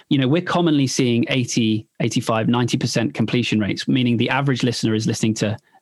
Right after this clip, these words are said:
you know, ninety percent of that content of a thirty-minute episode. That's a period of time that you're spending with your, with your customer, with your client, with your prospect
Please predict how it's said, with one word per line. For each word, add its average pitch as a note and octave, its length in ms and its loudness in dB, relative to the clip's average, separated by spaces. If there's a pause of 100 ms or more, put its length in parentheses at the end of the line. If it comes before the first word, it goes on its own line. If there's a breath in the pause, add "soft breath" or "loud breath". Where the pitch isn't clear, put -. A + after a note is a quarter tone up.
(120)
you C#3+ 120 0
know, A2 60 0
ninety A#2+ 260 0
percent - 200 -2
of A#2 60 -2
that G#2+ 160 -4
content G#2+ 440 -4 (320 loud breath)
of B2+ 120 0
a C3 40 2
thirty-minute C#3 500 0
episode. A2+ 520 -4 (1040 loud breath)
That's F3 280 0
a F3+ 60 2
period F3 340 2
of C#3 80 -2
time C3+ 380 2
that B2 80 0
you're C3 120 2
spending C3 460 2
with A#2 220 2
your, A2+ 340 2
with A2 140 0
your G#2+ 160 0
customer, B2 480 0
with A2 120 0
your G2+ 120 -2
client, C3 400 0
with G#2+ 160 -2
your G#2+ 160 0
prospect - 640 -4